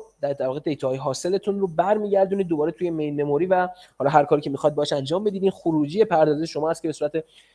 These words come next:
موازی انجام شده و الان شما حاصلش رو در اختیار دارید. اه، یه، اه، در واقع حالا من الان خدمت شما عرض می‌کنم که چطور باید این در واقع، اه، اه، تخصیص حافظه و پاک کردن حافظه رو دوباره،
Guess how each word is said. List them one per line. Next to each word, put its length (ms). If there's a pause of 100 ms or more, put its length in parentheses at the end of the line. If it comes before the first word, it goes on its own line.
(140)
موازی 480
انجام 420
شده 260
و 60
الان 340
شما 180
حاصلش 420
رو 320 (500)
در 160
اختیار 420
دارید. 360 (680)
اه، 540 (680)
یه، 340
اه، 260
در 220
واقع 280 (140)
حالا 220
من 200
الان 160
خدمت 220
شما 220
عرض 160
می‌کنم 280
که 100
چطور 300
باید 240
این 180
در 260
واقع، 280 (680)
اه، 400 (1400)
اه، 220
تخصیص 460
حافظه 400
و 160
پاک 280
کردن 380
حافظه 320
رو 80
دوباره، 300